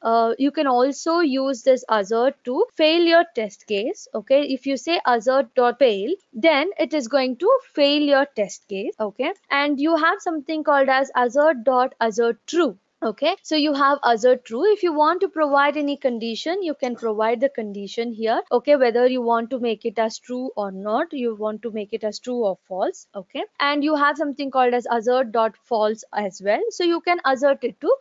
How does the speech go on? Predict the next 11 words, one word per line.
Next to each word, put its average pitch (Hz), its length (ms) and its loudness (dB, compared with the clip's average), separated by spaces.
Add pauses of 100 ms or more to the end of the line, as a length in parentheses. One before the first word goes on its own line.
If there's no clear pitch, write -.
false. - 560 -4
Okay, 226 360 -6
so 330 160 -2
likewise, 320 760 0
using 294 380 -2
this 285 260 2
assert 262 460 2
class, 247 500 0
you 330 380 0
can 330 240 0
start - 680 -2